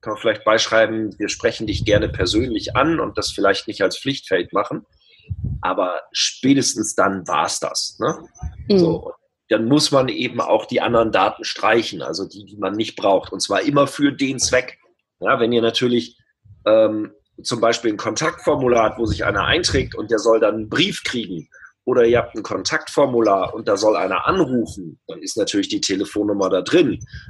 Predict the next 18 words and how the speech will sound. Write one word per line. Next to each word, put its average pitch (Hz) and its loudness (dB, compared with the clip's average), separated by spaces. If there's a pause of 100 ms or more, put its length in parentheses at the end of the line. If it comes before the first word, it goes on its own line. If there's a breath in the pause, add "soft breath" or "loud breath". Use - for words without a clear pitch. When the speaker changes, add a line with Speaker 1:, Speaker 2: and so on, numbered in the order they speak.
(160 loud breath)
Speaker 1:
Aber 101 0
wenn 104 -2
er 95 -2
mailen 131 2
soll, 135 4
dann 107 2
ist - -8
die 107 -8
Mailadresse 104 2
drin 95 -4
und 98 -6
nicht - -12
die 104 -10
Telefonnummer. 107 0
Also 135 0
es 143 -4
kommt 170 0
immer, 156 2